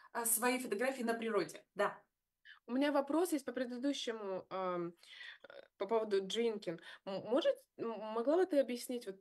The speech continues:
Speaker 2: почему именно в этом случае, что я в целом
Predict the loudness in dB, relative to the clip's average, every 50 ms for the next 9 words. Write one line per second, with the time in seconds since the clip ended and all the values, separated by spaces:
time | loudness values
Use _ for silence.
0 | _ -12 -8 -6 -2 0 2 2 2 2 0 0 -2 0 0 0 0 0 0 0
1 | -2 -4 -8 -18 -20 -20 -18 -8 0 2 2 2 2 0 -2 -2 -4 -4 -2 2
2 | 2 2 2 2 -2 -4 -4 -6 -2 2 2 2 2 2 -2 -8 -12 -6 0 4
3 | 4 6 6 4 2 2 0 -2 -6